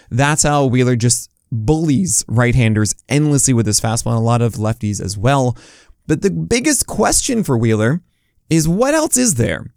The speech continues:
And he's really tried to figure this out over the years. It's a sweeper, um, against right-handers that didn't really perform as well as you'd want it to.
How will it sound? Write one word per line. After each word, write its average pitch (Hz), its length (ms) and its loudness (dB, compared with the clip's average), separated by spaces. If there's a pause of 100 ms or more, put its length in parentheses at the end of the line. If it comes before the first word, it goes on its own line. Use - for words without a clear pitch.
(520)
And 165 200 2
he's 196 160 0
really 254 300 0 (120)
tried 180 300 -2
to 151 60 -2
figure 165 340 0
this 135 180 0
out 127 160 0
over 123 160 0
the 117 100 -2
years. 120 260 0
It's - 160 -6
a 113 40 0
sweeper, 165 720 0 (140)
um, 135 160 2
against 135 240 -2
right-handers 143 380 0
that 147 140 -4
didn't 247 200 -8
really 466 160 -10
perform 185 420 -4
as 127 160 -2
well 127 240 0
as 117 180 0
you'd 120 200 2
want 95 380 -2
it - 140 -6
to. 98 300 -2